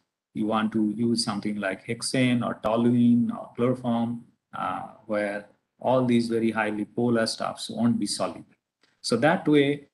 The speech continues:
right at the stage of extraction, you can simplify the complexity of the metabolome that you are going to analyze. And accordingly, you can use a method which is most amenable for analysis,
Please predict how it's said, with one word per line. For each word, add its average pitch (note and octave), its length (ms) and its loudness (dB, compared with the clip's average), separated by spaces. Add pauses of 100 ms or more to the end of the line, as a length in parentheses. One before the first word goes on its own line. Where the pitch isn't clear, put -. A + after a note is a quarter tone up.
(200)
right F#3 300 2
at D#3 200 -2
the - 80 -6
stage F3+ 420 -2
of B2+ 220 -4
extraction, A2+ 800 -2
you C3+ 220 -2
can B2+ 240 -2
simplify F3+ 800 0 (1000)
the A#2 180 0
complexity C3 960 0
of B2 240 -6
the A#2 100 0
metabolome A#2 640 -2
that G#2+ 260 -6
you G#2+ 240 -6
are G#2 200 -4 (240)
going G#2 280 -8
to G#2+ 140 -8
analyze. - 720 -10 (340)
And A2+ 420 -4
accordingly, C3+ 580 2
you A#2 220 0
can G#2+ 260 -4
use C3 320 0
a A2+ 60 0
method A2+ 460 -4
which G#2+ 200 -6
is G#2 120 -6
most A#2 260 -8
amenable G#2 480 -2
for G2 280 -6
analysis, G2+ 800 -6